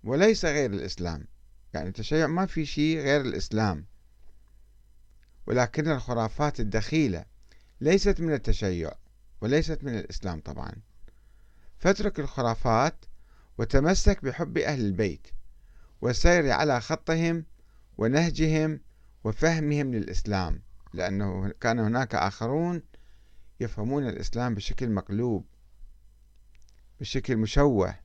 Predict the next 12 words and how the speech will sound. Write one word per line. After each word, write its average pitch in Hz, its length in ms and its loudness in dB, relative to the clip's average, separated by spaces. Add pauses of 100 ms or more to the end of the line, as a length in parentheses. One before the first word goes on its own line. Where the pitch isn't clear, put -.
(180)
بشكل - 320 -4
مجوف، 123 640 4 (720)
ليس 151 240 4
فيه 123 380 4
عدل 143 420 2 (640)
ولا 127 240 2
مساواة 107 640 2
ولا 98 200 -2
قسط. 135 560 -2 (2250)
فهذا 147 1300 2
الموضوع 113 380 0
طبعًا 110 460 -2